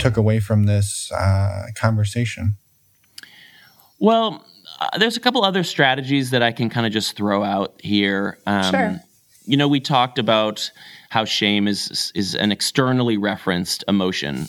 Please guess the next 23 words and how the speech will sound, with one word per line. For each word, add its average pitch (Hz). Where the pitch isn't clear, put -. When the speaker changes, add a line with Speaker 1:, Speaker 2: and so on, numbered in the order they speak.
Speaker 2:
and 101
how 98
empathy 127
is 113
also 107
externally 82
referenced. -
And 113
it's 95
really 113
powerful. 104
And 104
that's, 113
you 127
know, 101
that's 113
where 127
your 120
tribe 104
comes 101
in 101
handy, 95
though, 101